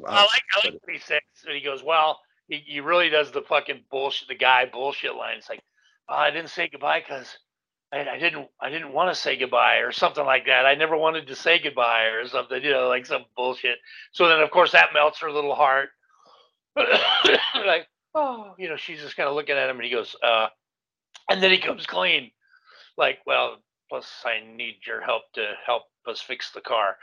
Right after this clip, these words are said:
Speaker 1: <laughs>
Speaker 2: <laughs>
Speaker 1: So
Speaker 2: At
Speaker 1: then she's
Speaker 2: least
Speaker 1: like
Speaker 2: he, he, he plays his hand pretty soon. He
Speaker 1: Right,
Speaker 2: plays the
Speaker 1: like
Speaker 2: hand fairly soon.
Speaker 1: <laughs> Right. Like, you know, it's like he didn't, like, string it along. He basically, you know, but she's okay with that. Like, she's kinda like, "Really? Oh,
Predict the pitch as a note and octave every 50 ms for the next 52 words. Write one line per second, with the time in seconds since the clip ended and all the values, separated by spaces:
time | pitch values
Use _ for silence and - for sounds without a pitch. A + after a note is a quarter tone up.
0 | - - - - - - - - A3+ - A#3 G3 - A#3+ G#3+ - B3+ A#3 F#3 -
1 | A3+ F#3+ - - G3 - - - F3+ - D3+ - D#3+ - - - - F#3+ - -
2 | - G3+ F#3 - D3+ F#3+ F#3 G3 G3 G#3+ A3 C#4+ - - - F3+ - A3 G#3 G#3
3 | G#3 G3+ G3 - - A3+ A#3 C#4 B3 G3 F#3 D3 C#3 E3+ E3 E3 D#3+ D3+ C3+ -
4 | D#3+ C#3+ C3 B2 A#2+ - B2 A2 F#2+ F2 F#2+ C3 C3 G3 F#3+ F#3 D3 D3 C#3+ C#3
5 | B2+ C#3+ C3+ - - C3 B2 A#2+ A#2+ A2 _ _ - C3 A#2+ A#2 G#2+ G#2 G2 -
6 | - - C#3 - E2+ _ - - - - _ _ _ - - - F#3+ F#3+ F3 D3+
7 | C#3 - - - _ _ _ _ - F#3+ G3 F3+ E3+ E3+ - F#3+ F3 E3 D#3+ D#3+
8 | D3+ - E3+ D#3 D3+ D3+ D3 E3+ E3+ F#3 G3 F#3+ F3 E3+ D#3+ D#3+ D#3 - _ _
9 | _ _ - - - E3+ E3 D#3+ D3+ C#3+ C#3 C#3 C#3+ C#3+ C#3 C#3 C3+ C3 C3+ C3
10 | B2+ - C#3 C#3+ C#3+ C#3 C3+ C#3 C3 B2+ B2+ _ C#3+ B2+ A2+ A2+ A2 G#2+ - _
11 | _ _ _ - - - - - B3 - - D4 D4 D#4 C#4+ C#4 - C#4 C#4 C4
12 | B3 A3 E3+ C#3+ A#2+ G#2 - - _ - C#3 C3+ B2+ B2 B2+ - - F3 E3 -
13 | - G3+ F3 D#3+ D3+ D#3 - _ _ _ _ - E3+ F#3+ A3+ B3 C4 C#4+ C#4+ A#3+
14 | - G3+ G#3 -